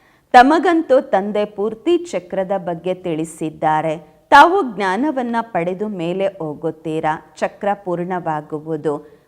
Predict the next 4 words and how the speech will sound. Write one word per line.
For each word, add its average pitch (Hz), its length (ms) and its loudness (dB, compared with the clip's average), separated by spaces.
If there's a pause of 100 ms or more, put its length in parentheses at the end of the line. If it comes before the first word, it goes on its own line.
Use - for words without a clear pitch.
ಮತ್ತೆ 196 300 0
ಹೊಸದಾಗಿ 202 840 -4
ಚಕ್ರ 180 460 -10
ಪ್ರಾರಂಭವಾಗುವುದು. 160 1600 -4